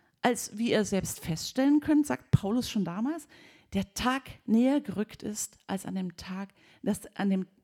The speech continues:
dem der Herr wiederkommt. Der Tag ist schon näher gerückt, an dem der Herr wiederkommt.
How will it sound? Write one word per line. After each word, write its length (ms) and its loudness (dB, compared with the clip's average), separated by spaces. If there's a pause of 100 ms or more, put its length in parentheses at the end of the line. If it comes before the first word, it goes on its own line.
dem 240 0
der 120 -2
Herr 260 -4
wiederkommt. 680 -10 (340)
Der 140 -4
Tag 260 -6
ist 160 -6
schon 140 -4
näher 240 -4
gerückt, 480 -16 (1300)
an 120 -2
dem 140 2
der 100 0
Herr 200 0
wiederkommt. 720 -8